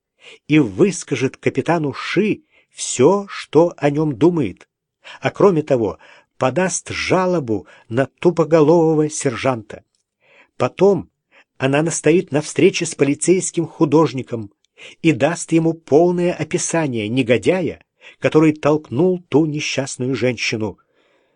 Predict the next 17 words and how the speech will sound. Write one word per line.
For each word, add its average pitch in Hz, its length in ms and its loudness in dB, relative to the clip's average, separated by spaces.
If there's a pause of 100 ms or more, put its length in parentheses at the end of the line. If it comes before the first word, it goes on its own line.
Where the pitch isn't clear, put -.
(360)
«Мерзавец», 107 1300 -6 (480)
подумала 110 420 2
Хильда, 123 580 -2 (240)
вспоминая 113 680 -2
его 110 260 2
лицо. 110 460 -4 (920)
«Хуже 127 300 0
не 127 80 -6
бывает. 123 680 -6 (440)
Шикарно 147 640 0
одетый, 123 680 0 (300)
представительный. 135 1120 -2 (680)
К - 60 -20
таким 156 480 0 (160)
сразу 151 500 -2
проникаешься 156 760 -4
доверием». 127 600 -2